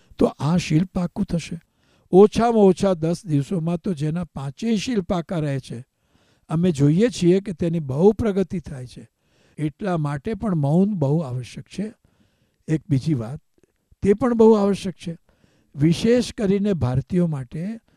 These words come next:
કે ભાઈ જે કાલે સમર્પણ કર્યું હતું, તે આ વિદ્યા પ્રતિ સમર્પણ કર્યું. હવે આ વિદ્યા તમારી દાર્શનિક માન્યતાઓને અનુકૂળ છે કે નહીં, એ બધી વાતો દસ દિવસ પછી વિચારીશું.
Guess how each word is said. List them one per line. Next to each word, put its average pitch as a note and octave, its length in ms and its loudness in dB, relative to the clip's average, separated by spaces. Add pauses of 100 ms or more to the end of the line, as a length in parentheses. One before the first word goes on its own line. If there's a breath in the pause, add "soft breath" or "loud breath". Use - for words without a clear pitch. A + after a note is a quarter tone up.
(280)
કે A#3 60 -8
ભાઈ D3+ 500 -4 (440)
જે E3+ 140 2
કાલે E3+ 360 -4
સમર્પણ E3+ 500 -4
કર્યું F3+ 420 0
હતું, E3 380 -6 (300)
તે G3+ 160 -2
આ F3+ 200 -4
વિદ્યા D#3 420 0
પ્રતિ A3 320 -2
સમર્પણ D#3+ 480 -4
કર્યું. A#2 380 -12 (580)
હવે G3 420 4 (100)
આ D#3+ 100 0
વિદ્યા D3+ 400 2
તમારી D#3+ 420 -2
દાર્શનિક C#3+ 580 -8
માન્યતાઓને D3 680 -6
અનુકૂળ C3+ 400 -8
છે E3+ 240 -6
કે G#3+ 160 -8
નહીં, F3+ 320 -6 (540)
એ G#3 80 -4
બધી D#3 460 -2
વાતો G3 680 4 (320)
દસ F#3+ 300 4
દિવસ F#3 200 4 (100)
પછી D#3+ 220 -8
વિચારીશું. F3+ 640 -6